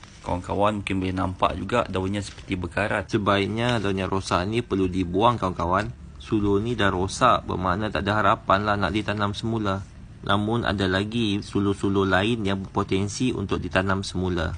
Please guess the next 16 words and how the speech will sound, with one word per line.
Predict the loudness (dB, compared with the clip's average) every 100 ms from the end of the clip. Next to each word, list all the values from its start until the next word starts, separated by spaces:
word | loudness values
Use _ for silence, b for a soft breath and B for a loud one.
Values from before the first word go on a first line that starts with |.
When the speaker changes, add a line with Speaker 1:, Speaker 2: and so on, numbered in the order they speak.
| -10 -10
Speaker 2:
Nak | -4 -4
tanam | -2 0 0
semula, | -2 -4 -2 0 0 0 0
kena | -2 -2
pilih | -2 0 0
sulur | 0 -2 2 2
yang | 0 -2
sihat. | -6 -2 -4 -4 -12 -20 -20
Speaker 1:
Saya | -10 -6 -4
cuba | -2 0 0
rawat | 0 0 0
lagi | -2 -2 -2
lah | -2 -2
kalau | -2 -2
boleh | 0 -2 -2
diselamatkan. | -2 -4 -2 -2 -2 -4 -4 -2